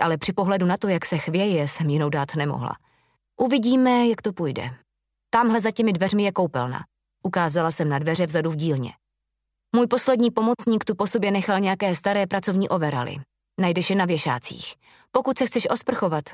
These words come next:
můžeš si je obléct a strčit zatím svoje oblečení do pračky. Najdeš tam i ledničku a v ní hovězí sendvič a nějakou limonádu. Najes se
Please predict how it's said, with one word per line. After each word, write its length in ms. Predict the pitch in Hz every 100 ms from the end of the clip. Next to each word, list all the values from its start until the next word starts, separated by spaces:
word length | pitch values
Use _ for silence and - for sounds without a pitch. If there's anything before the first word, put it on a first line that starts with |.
| -
můžeš 300 | 185 180 180
si 100 | 233
je 100 | 220
obléct 460 | 175 170 185 -
a 80 | -
strčit 380 | 175 214 - 208
zatím 340 | 202 190 202
svoje 280 | 202 202 185
oblečení 480 | 170 190 180 185 175
do 100 | 160
pračky. 460 | 147 - - - - _ _ _ _ _ _ 214
Najdeš 240 | 233 262
tam 180 | 269 254
i 80 | 233
ledničku 560 | 202 220 - - 233
a 60 | 196
v 60 |
ní 200 | 202 214
hovězí 400 | 202 202 196 202
sendvič 460 | 185 180 170 180 190
a 60 | 190
nějakou 340 | 190 175 180
limonádu. 500 | 170 147 131 117 - - _ _ _ _
Najes 260 | 240 254 196
se 260 | - -